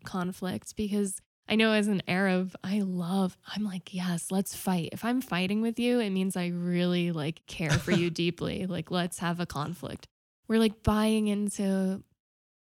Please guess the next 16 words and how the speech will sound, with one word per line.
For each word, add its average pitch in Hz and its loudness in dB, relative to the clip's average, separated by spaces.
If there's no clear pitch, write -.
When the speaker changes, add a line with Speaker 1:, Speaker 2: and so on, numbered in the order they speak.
Speaker 1:
I 208 0
don't 202 4
know, 180 2
white 202 2
supremacy 190 0
by 180 -2
being 180 0
like, 180 -2
"There's 220 4
nothing's 233 0
wrong 214 2
here. 160 0
Nothing's 190 0
wrong. 160 -2
We're 180 -4
fine. 165 -8